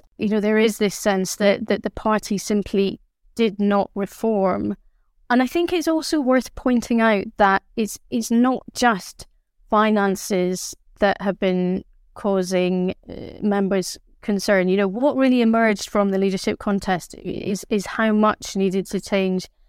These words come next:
inside the party. These really long-running concerns about,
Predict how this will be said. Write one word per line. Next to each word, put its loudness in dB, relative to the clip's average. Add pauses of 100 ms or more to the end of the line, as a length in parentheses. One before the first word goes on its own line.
(180)
inside 0
the -2
party. -2 (340)
These -2
really 0
long-running 2
concerns -2
about, 2